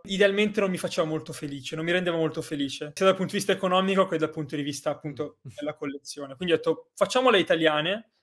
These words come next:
Speaker 1: che a me poi la cosa della, della storia della Giga affascina anche. "Facciamo le italiane e poi vediamo il resto. Poi se capita il pezzo magari ci si pensa, però non è,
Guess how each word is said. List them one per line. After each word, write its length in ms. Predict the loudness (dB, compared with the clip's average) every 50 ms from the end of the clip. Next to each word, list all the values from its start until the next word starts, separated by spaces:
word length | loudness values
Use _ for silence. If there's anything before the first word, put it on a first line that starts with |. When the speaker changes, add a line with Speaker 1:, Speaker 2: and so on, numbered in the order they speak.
| _ _
Speaker 1:
che 100 | -6 -2
a 20 |
me 120 | 0 0 2
poi 160 | 2 2 2
la 120 | 2 2
cosa 160 | 0 0 0 0
della, 180 | 0 0 -2
della 220 | -2 -2 -4 -4 -4
storia 240 | -2 -2 -2 0
della 100 | 2 0
Giga 240 | 0 0 -2 -6 -8
affascina 500 | -10 -10 -10 -10 -10 -8 -8 -8 -6 -6
anche. 220 | -6 -8 -10 -6 -4
"Facciamo 300 | -2 0 2 4 4 4
le 80 | 4
italiane 600 | 4 4 4 6 6 6 6 4 4 2 0 -2 -2
e 360 | 0 0 0 0 -2 -6 -10
poi 320 | -8 -6 -6 -4 -4 -6 -6 -4
vediamo 420 | -4 -2 0 0 0 0 0 -2
il 60 | -2
resto. 400 | 0 2 2 0 0 -4 -6 2
Poi 120 | 4 4 6
se 100 | 6 4
capita 320 | 4 4 4 4 4 4 2
il 140 | 0 0 _
pezzo 480 | 4 4 4 4 4 0 0 2 2
magari 300 | 2 4 2 2 2 2 0
ci 80 | -4
si 160 | -6 -8 -6 -4
pensa, 320 | -4 -4 -4 -4 -6 -2
però 160 | 2 4 4
non 180 | 4 4 4 4
è, 160 | 4 4